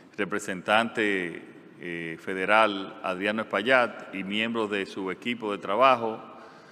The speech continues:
eh, para ellos poder ver, como lo, como fueron hoy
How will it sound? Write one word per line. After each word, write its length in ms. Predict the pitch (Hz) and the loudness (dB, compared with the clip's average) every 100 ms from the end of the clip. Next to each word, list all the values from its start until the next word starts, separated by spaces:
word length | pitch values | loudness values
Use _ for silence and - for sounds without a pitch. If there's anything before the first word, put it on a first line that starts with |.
| - - - _ _ _ | -20 -20 -20 _ _ _
eh, 160 | - 98 | -8 -8
para 840 | 92 120 131 131 127 - - - | 4 6 8 8 6 2 -6 -8
ellos 280 | - 117 131 | -4 0 0
poder 380 | 127 110 120 131 | 0 0 2 2
ver, 280 | 131 120 113 | 2 2 2
como 220 | 113 98 | -4 -4
lo, 180 | 92 90 - | -4 -6 -6
como 320 | 95 92 90 | -8 -6 -8
fueron 420 | - 110 120 120 | 0 0 0 0
hoy 300 | 127 107 110 | 0 0 -4